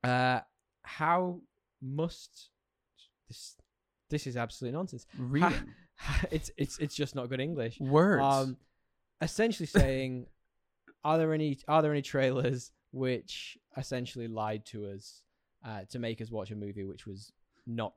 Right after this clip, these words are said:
Speaker 2: I mean,
Speaker 1: good?
Speaker 2: so many.
Speaker 1: Have we talked about it?
Speaker 2: So
Speaker 1: We
Speaker 2: the
Speaker 1: haven't.
Speaker 2: art of, like, making a trailer for a bad movie.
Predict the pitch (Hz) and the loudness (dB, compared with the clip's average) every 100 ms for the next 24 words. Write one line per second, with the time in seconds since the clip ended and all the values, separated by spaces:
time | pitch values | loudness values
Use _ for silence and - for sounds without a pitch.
0 | - - 98 90 - - - 117 120 101 | -12 -8 -8 -10 -12 -12 -6 -4 -4 -4
1 | - - - _ _ _ _ - 139 143 | -8 -18 -20 _ _ _ _ -6 0 0
2 | 139 139 127 131 - 127 165 196 160 165 | 2 0 0 -2 0 2 4 8 12 12
3 | 170 - 156 131 123 117 - 131 135 135 | 10 6 2 4 0 -2 -4 -2 0 0
4 | 143 127 - 127 127 123 120 - 127 107 | 0 0 0 0 2 0 -2 -6 -4 -4
5 | 107 117 107 101 92 82 62 123 | -4 0 0 0 -6 -10 -12 -18